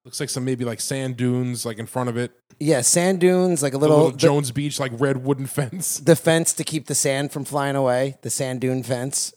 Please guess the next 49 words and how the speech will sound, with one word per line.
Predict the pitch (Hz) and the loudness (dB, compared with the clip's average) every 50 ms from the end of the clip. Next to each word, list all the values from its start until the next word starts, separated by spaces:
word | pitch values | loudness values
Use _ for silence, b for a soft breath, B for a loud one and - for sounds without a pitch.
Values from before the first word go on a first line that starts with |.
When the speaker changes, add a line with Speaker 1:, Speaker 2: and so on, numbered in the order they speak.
| _ _ - | _ _ -4
Speaker 2:
Um, | 139 131 131 127 123 123 123 127 - _ | 0 2 2 2 2 0 -2 -4 -6 _
and | 151 156 160 | -2 0 0
it | 151 | 2
doesn't | - 180 190 185 214 214 180 | 4 4 4 4 2 2 2
look | 190 190 190 - | 2 2 2 2
like | 160 160 147 - 147 | 0 0 2 2 2
a | 139 127 | 0 0
normal, | 127 131 131 135 143 143 135 120 | 0 0 0 0 0 0 0 0
like, | 120 107 92 - | -2 -4 -6 -10
beachy | - 127 131 - - - 170 170 170 156 - - | -10 -10 -10 -8 -8 -6 -6 -6 -8 -10 -10 -10
summer | - - 180 160 175 175 170 170 170 - - _ _ _ _ _ _ _ _ _ _ _ _ _ _ _ _ _ - | -6 -4 -2 -2 0 0 0 -2 -2 -4 -8 _ _ _ _ _ _ _ _ _ _ _ _ _ _ _ _ _ -2
ocean | 165 165 165 - - 175 | 0 0 0 0 -2 -4
scene. | 156 - - 180 180 165 | -4 -4 -2 0 0 4
It's | 196 | 6
Speaker 1:
No, | 214 208 196 170 | 8 10 10 12
Speaker 2:
more | 165 190 202 | 10 10 10
Speaker 1:
it's | 196 | 8
Speaker 2:
like | 190 180 - | 6 6 4
a | 170 | 2
fall | 143 - - 165 165 156 156 151 143 143 139 | -2 -2 2 4 6 8 8 8 8 6 4
scene. | - - - 147 147 147 147 | 0 0 0 0 0 0 0
Speaker 1:
It's | 143 147 175 | 2 2 4
also, | 208 202 - 214 | 4 4 4 2
this | 202 175 - - | 0 0 0 0
looks | 180 170 - | -2 -2 -2
like | 180 160 | -4 -4
the | 139 147 | -4 -2
side | - - 170 165 156 | 0 4 4 6 6
of | 151 | 4
the | 143 147 | 4 4
Ocean | 151 147 - - 135 - | 4 4 2 0 -4 -2
Parkway | - 147 143 139 139 - 117 113 | 2 2 2 2 2 0 -4 -4
where | 110 110 113 | -2 -2 -4
it's | 120 - - | -4 -4 -4
not | 143 151 151 139 135 | -2 -2 -2 -2 -4
meant | 143 143 139 135 | -6 -6 -6 -6
for | - 127 | -6 -8
people | - - 143 139 120 - 127 123 120 113 b b b b b b b b _ - | -8 -8 -8 -8 -6 -4 -4 -4 -4 -4 b b b b b b b b _ -4
to, | - 147 | -2 0
like, | 131 139 - 120 107 - | 0 0 -2 -4 -2 2
go | 156 151 147 147 | 4 6 6 6
to | 147 | 6
the | 139 139 | 4 2
beach | 131 110 139 135 135 127 - - | 0 0 -2 -4 -4 -4 -4 -4
there, | 120 110 104 101 | -4 -4 -4 -6
but | 101 104 127 131 | -6 -4 -4 -4
it | 135 - | -4 -6
is | 143 156 143 139 113 | -4 -4 -4 -4 -4
beach. | 110 - 139 117 98 - - - - - | -8 -10 -12 -12 -10 -10 -8 -6 -6 -8